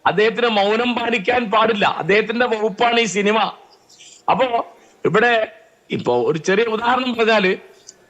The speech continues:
ഇപ്പോഴത്തെ മന്ത്രി വീണ ജോർജ്, ആ, ഒരു പത്രപ്രവർത്തകയായിരിക്കെ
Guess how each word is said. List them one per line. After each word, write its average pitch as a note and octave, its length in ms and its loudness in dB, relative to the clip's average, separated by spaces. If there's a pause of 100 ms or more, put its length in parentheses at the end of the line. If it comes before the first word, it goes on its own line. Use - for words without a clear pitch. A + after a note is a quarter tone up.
ഇപ്പോഴത്തെ A3 460 2
മന്ത്രി A3 680 0 (320)
വീണ A#3+ 560 2
ജോർജ്, A3 600 0 (1200)
ആ, G3 300 -6 (360)
ഒരു F#3 160 4
പത്രപ്രവർത്തകയായിരിക്കെ A3+ 1800 0